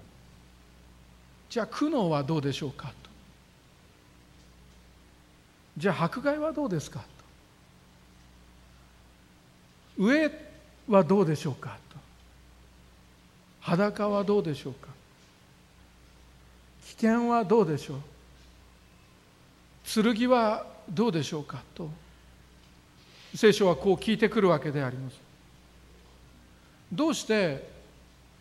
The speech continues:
そんな聞き方をするかというと、クリスチャンになると、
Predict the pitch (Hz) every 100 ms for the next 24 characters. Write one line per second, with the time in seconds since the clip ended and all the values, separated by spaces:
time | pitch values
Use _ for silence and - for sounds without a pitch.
0 | - - 208 196 190 180 180 190 170 185
1 | 190 180 156 185 190 165 156 - 143 139
2 | 147 143 220 190 135 - - - - -
3 | - - - - - - - - - -
4 | - - - - 226 269 254 233 190 160
5 | 151 175 156 - 190 143 123